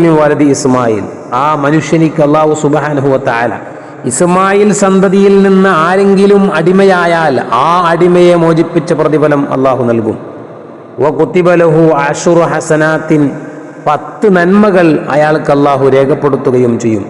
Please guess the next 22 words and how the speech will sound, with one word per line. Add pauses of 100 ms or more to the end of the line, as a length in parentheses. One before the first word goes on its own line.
(360)
വ
ഹുത്ത (380)
അൻഹു
അശ്റു (160)
സയ്യാത്തിൻ, (500)
പത്ത് (100)
തിന്മകളെ (100)
അല്ലാഹു
അവനിൽ
നിന്ന് (120)
മായ്ച്ചു
കളയുകയും (120)
ചെയ്യും. (380)
വ
റുഫിഅ (140)
ലഹു (160)
അശ്റു (100)
ദറജാത്തിൻ, (520)
അല്ലാഹു
അവൻ്റെ (120)
പത്തോളം
സ്ഥാനങ്ങൾ